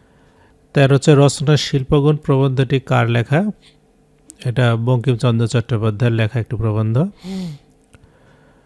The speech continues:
প্রমথ চৌধুরীর ছদ্মনাম কি? বীরবল। হুতুম প্যাঁচা হচ্ছে কালীপ্রসন্ন সিংহের ছদ্মনাম,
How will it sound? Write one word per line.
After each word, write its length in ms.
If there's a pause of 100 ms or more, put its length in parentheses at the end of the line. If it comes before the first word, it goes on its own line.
(320)
প্রমথ 380
চৌধুরীর 420
ছদ্মনাম 640
কি? 280 (840)
বীরবল। 440 (1600)
হুতুম 320
প্যাঁচা 340
হচ্ছে 240
কালীপ্রসন্ন 680
সিংহের 420
ছদ্মনাম, 600